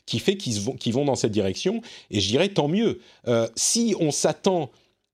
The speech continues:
que, à ce que ces sociétés par eux-mêmes se disent, euh, « Bon, bah, on va se mettre à faire du verre, ça va nous coûter plus cher, mais c'est pas grave. » Non, évidemment. Encore que, je dis ça, mais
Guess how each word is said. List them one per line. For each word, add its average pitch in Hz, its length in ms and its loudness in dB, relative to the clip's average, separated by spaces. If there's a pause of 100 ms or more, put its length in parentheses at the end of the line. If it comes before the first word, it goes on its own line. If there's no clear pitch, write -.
que, 156 240 0
à 135 100 4
ce - 120 -2
que 156 240 2
ces 120 160 0
sociétés 131 640 0 (720)
par 101 240 4
eux-mêmes 156 560 2
se - 220 0
disent, 117 560 -2 (240)
euh, « 110 340 4 (100)
Bon, 123 140 2
bah, 110 140 0
on 98 260 0
va 110 120 4
se - 120 -4
mettre 117 160 0
à 110 60 2
faire 117 180 2
du 110 100 0
verre, 139 200 2
ça - 100 0
va 104 80 2
nous 110 100 2
coûter 117 220 0
plus 123 160 -4
cher, 127 220 2
mais 104 80 0
c'est 110 100 -2
pas 110 140 0
grave. » 165 280 2 (380)
Non, 113 240 2
évidemment. 107 380 -2 (120)
Encore 220 300 0
que, 277 300 0
je 165 120 -2
dis 214 120 -2
ça, 233 240 2
mais 208 260 2